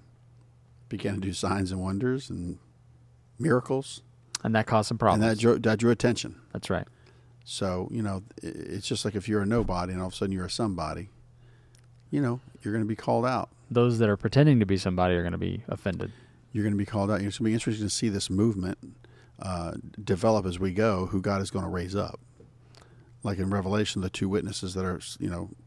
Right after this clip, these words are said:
Speaker 1: doing these things, and the world hates 'em.
Speaker 2: Yep.
Speaker 1: And they're slayed and killed, and then they lay in the streets, and then they get raised up.
Speaker 2: Right.
Speaker 1: So, you know, a picture of two groups of people or two people, whatever, but that's gonna be interesting to play out when you think about the Jews and the non-Jews,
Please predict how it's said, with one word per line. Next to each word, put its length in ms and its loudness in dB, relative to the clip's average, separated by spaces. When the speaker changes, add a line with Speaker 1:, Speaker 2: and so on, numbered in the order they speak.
Speaker 1:
doing 220 0
these 200 -4
things, 320 -6
and 140 -6
the 40 -6
world 320 -4
hates 260 -4
'em. 180 -6
Speaker 2:
Yep. 200 -4
Speaker 1:
And 120 -4
they're 140 0
slayed 380 0
and 120 -2
killed, 360 -2
and 100 -4
then 100 -4
they 100 -4
lay 200 -2
in 80 -2
the 60 -4
streets, 420 -4
and 80 -4
then 80 -2
they 120 -4
get 140 -8
raised 320 -6
up. 240 -2
Speaker 2:
Right. 240 -2
Speaker 1:
So, 320 -4
you 100 -2
know, 200 -4
a 60 -10
picture 300 -2
of 80 -4
two 180 -2
groups 220 -2
of 80 -6
people 240 -4
or 100 -2
two 200 -6
people, 240 -6
whatever, 340 0
but 180 -4
that's 180 2
gonna 160 2
be 60 6
interesting 380 -4
to 80 -4
play 240 -2
out 180 4
when 80 -4
you 60 -4
think 160 -4
about 160 -6
the 80 -6
Jews 300 0
and 100 -2
the 60 -4
non-Jews, 800 -2